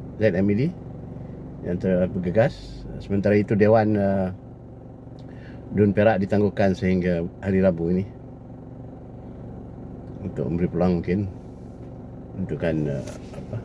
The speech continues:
siapa nak jumpa, apa ni, tuanku, Sultan Perak. Semua orang pening. Istana pening, rakyat pening. Rakyat tak pening lah, tapi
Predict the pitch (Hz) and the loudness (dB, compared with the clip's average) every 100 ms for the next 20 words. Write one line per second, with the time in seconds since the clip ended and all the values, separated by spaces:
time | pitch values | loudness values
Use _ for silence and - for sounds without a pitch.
0 | - - - - - - 80 - 95 - | -10 -12 -12 -12 -12 -2 0 2 2 2
1 | 104 98 90 92 85 - - - - - | 0 0 4 2 0 -6 -12 -14 -14 -16
2 | - - 78 90 92 90 95 98 123 123 | -14 -12 -10 -4 -2 0 2 2 0 -2
3 | - - - - - - - - 95 92 | -8 -14 -14 -14 -14 -14 -14 -8 -4 -2
4 | 92 - - - - - - - - - | -2 -4 -8 -10 -10 -10 -10 -10 -10 -10
5 | - - - - - - - - - - | -10 -10 -10 -10 -10 -10 -10 -10 -10 -10
6 | - - - - - - - - - 127 | -10 -10 -10 -10 -10 -10 -10 -8 2 6
7 | 123 107 95 87 80 78 - - - 98 | 6 6 2 -2 -4 -8 -10 -10 -2 2
8 | 95 135 135 139 143 135 - - - - | 2 2 2 2 0 -4 -6 -14 -12 -6
9 | 90 85 120 123 120 - - - 120 170 | -4 -2 0 2 0 -4 -10 2 6 6
10 | 170 139 156 147 127 120 104 104 131 | 4 2 4 6 6 6 4 2 2